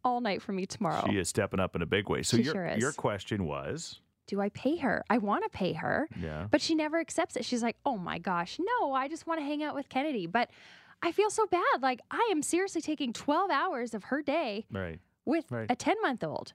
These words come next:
Speaker 2: She's your aunt, right? Like, I, you asked me what we did. Uh, typically,
Speaker 1: Yeah.
Speaker 2: it was, like, Karen's mom and dad who watched when,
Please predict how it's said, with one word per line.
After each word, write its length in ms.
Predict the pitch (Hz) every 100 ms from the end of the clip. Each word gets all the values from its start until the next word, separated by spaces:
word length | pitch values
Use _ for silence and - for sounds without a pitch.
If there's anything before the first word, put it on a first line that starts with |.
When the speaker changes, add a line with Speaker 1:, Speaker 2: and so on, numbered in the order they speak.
| _
Speaker 2:
She's 240 | - 175
your 120 | 185 -
aunt, 440 | 113 76 117 -
right? 300 | 92 85 113
Like, 160 | 98 90
I, 60 |
you 280 | 92 80 110
asked 240 | 110 101 104
me 160 | 98
what 160 | 87 76
we 120 | 95
did. 240 | 82 80 85
Uh, 80 | 90
typically, 420 | 269 392 403 165
Speaker 1:
Yeah. 40 | 95
Speaker 2:
it 60 | 82
was, 180 | 87
like, 160 | 87 82
Karen's 420 | - 110 95 78
mom 220 | 80 90
and 140 | 80 71
dad 320 | - 82 80
who 100 | 82
watched 420 | 76 73 73 -
when, 180 | 82 78